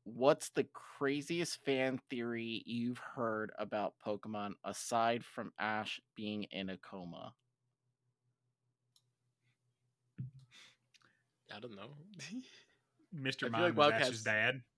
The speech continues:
Speaker 2: Oh, yeah, that's a creepy one.
Speaker 1: Wait. That's, like, a legit
Speaker 2: Yeah.
Speaker 1: thing?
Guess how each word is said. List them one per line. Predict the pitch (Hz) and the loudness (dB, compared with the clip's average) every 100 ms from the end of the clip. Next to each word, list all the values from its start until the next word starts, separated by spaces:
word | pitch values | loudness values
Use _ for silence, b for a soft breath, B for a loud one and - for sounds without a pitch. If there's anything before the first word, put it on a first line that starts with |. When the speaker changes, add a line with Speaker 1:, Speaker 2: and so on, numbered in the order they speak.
| B B B B _ _ - | B B B B _ _ -6
Speaker 2:
Oh, | 117 113 | -4 -2
yeah, | 113 110 | -2 -2
that's | 110 113 - | -4 -8 -10
a | 127 | -14
creepy | - - _ - | -14 -16 _ -20
one. | - - - _ _ _ _ _ _ _ - | -18 -20 -20 _ _ _ _ _ _ _ -4
Speaker 1:
Wait. | 117 - _ _ _ _ _ _ _ _ 127 | -4 -4 _ _ _ _ _ _ _ _ 6
That's, | 131 127 - | 8 8 8
like, | 143 117 | 2 4
a | 120 | 0
legit | 117 101 113 123 _ _ _ _ _ _ _ _ - | -2 -2 -4 -4 _ _ _ _ _ _ _ _ -20
Speaker 2:
Yeah. | 57 50 58 - - - | -20 -20 -20 -20 -20 -4
Speaker 1:
thing? | 131 123 202 247 | 0 2 0 -4